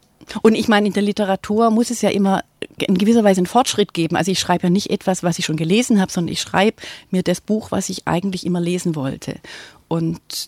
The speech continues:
das, und da muss ich natürlich über Grenzen gehen. Ich muss ja etwas ausloten, was vor mir im Grunde keiner ausgelotet hat. Oder zumindest denke ich das. Natürlich gibt,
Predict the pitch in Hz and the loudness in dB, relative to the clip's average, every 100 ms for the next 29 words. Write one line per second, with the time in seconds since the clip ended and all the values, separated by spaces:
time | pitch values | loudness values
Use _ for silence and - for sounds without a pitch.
0 | _ _ - 175 190 - - - - - | _ _ -4 -2 0 -2 -4 -4 -6 -6
1 | - - - 165 175 208 - 285 208 170 | -10 -6 -4 2 4 6 4 0 -2 -2
2 | - 160 160 156 - 135 143 - 156 - | -4 -6 -4 -6 -4 -6 -6 -6 -6 -6
3 | - 220 214 135 156 156 - - 165 - | -2 0 2 0 -2 -4 -2 -4 -4 -2
4 | 170 - 160 - 220 233 269 269 - - | -2 -2 -4 0 0 2 0 -2 -8 -10
5 | - 190 - - 180 185 220 247 - - | -4 -4 -4 0 2 4 4 2 -4 -20
6 | - _ 180 - 185 - 156 156 165 185 | -20 _ -2 0 -2 0 0 2 0 -2
7 | 160 147 147 143 147 143 143 - 165 156 | -4 -4 -6 -8 -8 -4 -4 0 0 0
8 | - 170 - - - - - - - 135 | 2 2 2 -2 -14 -14 -14 -12 -8 -4
9 | 151 165 - - - - - | -2 -2 -6 -14 -12 -12 -12